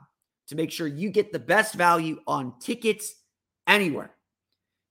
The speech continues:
Game Time offers last-minute tickets, flash deals, zone deals. It's easy to find and buy tickets for every kind of event in our area, including Orlando Magic games, as well as Orlando City playoffs, as well as whatever's going on at the Performing Arts Center. You can get views from all seats in the venue,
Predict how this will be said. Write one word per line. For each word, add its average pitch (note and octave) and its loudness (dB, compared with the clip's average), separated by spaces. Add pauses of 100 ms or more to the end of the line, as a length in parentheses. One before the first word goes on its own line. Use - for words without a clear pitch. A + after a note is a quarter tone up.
Game G3+ 6
Time F#3+ 2
offers C#3 -2
last-minute F#3+ 0
tickets, F3 -6
flash F3 2
deals, D3+ -10
zone F3+ -2
deals. D#3 -2 (460)
It's - -8
easy A#3+ 2
to A#3+ 0
find G#3 2
and F#3+ -6
buy E3+ 0
tickets E3 -10
for - -18
every G3 -2
kind F#3 -4
of E3 -12
event D#3+ -6 (120)
in G#3 -2
our G#3 2
area, C#3+ 4 (280)
including A3 -6
Orlando E3 0
Magic C#3 -8
games, C3 -8 (540)
as - -12
well F3 12
as G#3 4
Orlando F#3 2
City D#3 -10
playoffs, D3 -2 (140)
as C#3 -8
well G3 2
as F#3+ 0
whatever's F3+ -4
going F3 -2
on E3 -2
at D#3+ -10
the - -20
Performing D3+ -8
Arts C#3+ -6
Center. C#3+ -8 (380)
You E3+ -6
can E3 -10
get D#3 -6
views D#3 -8
from - -14
all F3+ 2
seats F3 -8
in - -12
the D3+ -6
venue, D3 -4